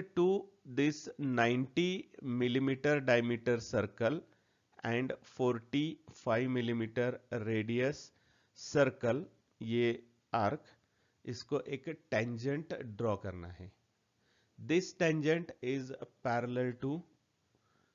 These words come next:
this line। तो पूरे डायमेंशंस आपने मार्क कर देना है, पूरे डायमेंशंस लिखना है और ये डायग्राम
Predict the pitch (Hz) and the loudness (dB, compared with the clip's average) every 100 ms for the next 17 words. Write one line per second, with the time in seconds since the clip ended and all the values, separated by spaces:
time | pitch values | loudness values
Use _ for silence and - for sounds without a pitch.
0 | _ 113 110 135 151 - - - _ _ | _ -8 0 0 0 -8 -18 -20 _ _
1 | _ _ _ _ _ _ _ - 113 90 | _ _ _ _ _ _ _ -4 -2 -2
2 | 78 80 _ _ _ _ _ _ _ _ | -6 -14 _ _ _ _ _ _ _ _
3 | _ _ _ _ _ - 113 110 - _ | _ _ _ _ _ -8 -6 -6 -12 _
4 | 127 120 113 110 113 120 120 131 127 - | -6 -4 -2 -2 -2 -4 -4 -6 -8 -8
5 | 123 117 123 120 113 123 - - 123 120 | -8 -6 -4 0 0 -2 -6 -4 -2 -2
6 | 123 127 127 170 127 127 113 110 110 117 | -2 -2 -6 -8 -8 -6 -2 -2 -2 -4
7 | - 127 - 123 117 127 127 190 - - | -6 -8 -6 -6 -6 -6 -6 -6 -10 -20
8 | _ - 117 113 120 131 - _ _ _ | _ -8 -4 -2 0 -2 -4 _ _ _
9 | _ _ _ _ _ _ _ _ _ _ | _ _ _ _ _ _ _ _ _ _
10 | _ _ _ - 123 107 101 107 117 | _ _ _ -10 -4 0 0 0 -2